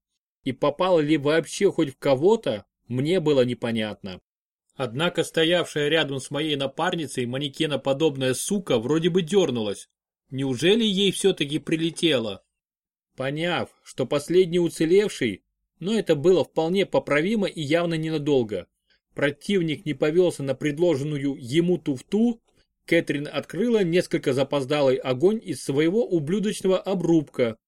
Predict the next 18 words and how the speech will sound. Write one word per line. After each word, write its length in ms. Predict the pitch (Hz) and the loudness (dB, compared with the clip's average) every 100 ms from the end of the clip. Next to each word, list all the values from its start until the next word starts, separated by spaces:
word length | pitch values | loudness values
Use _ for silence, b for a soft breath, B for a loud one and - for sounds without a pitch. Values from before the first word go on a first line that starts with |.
| _ _ | _ _
собранного 680 | - - 196 196 190 180 151 | -6 0 2 2 2 2 0
где-то 340 | 117 156 170 | 0 0 0
на 140 | 151 143 | -2 -2
Моисеевой 680 | 143 131 - 151 143 139 135 | -2 -4 0 0 0 -2 -2
родине. 580 | - 139 123 113 107 92 _ _ _ | -2 0 2 0 -6 -10 _ _ _
И 100 | 131 | -8
почему-то 580 | 117 147 - 175 185 - | -2 -2 0 2 2 0
ее 340 | 135 156 175 | -4 0 0
первая 440 | 165 185 180 160 139 | 2 0 2 0 -2
короткая 520 | - 170 180 - 147 | 0 0 0 0 0
очередь 540 | 165 196 - 139 104 | 2 2 0 -4 -4
пришлась 460 | - 131 170 180 - | -6 -4 0 0 0
точно 420 | - 202 - 175 | 2 2 2 -2
в 80 | 131 | -2
голову 400 | 131 190 180 170 | 2 2 2 0
стоявшей 580 | - 147 160 185 - 156 | -2 -2 0 0 0 0
рядом 320 | 185 190 185 | 0 0 -2
суки, 560 | - 220 175 - 98 | -4 -4 -4 -4 -8